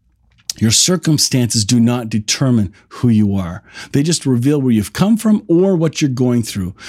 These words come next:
What determines who you are is Jesus Christ. Jesus has made you one with him.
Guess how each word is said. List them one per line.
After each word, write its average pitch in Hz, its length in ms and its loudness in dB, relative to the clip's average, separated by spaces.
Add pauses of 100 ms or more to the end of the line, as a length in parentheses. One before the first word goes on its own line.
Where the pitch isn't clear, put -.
(200)
What 156 220 0
determines 170 720 0 (220)
who 170 140 0
you 143 280 0
are 135 300 0 (100)
is 117 280 0
Jesus 131 680 0
Christ. - 640 -6 (840)
Jesus 208 640 0
has 143 320 -2
made 170 480 4
you 185 260 2
one 165 480 2
with 151 260 -2
him. 139 360 -4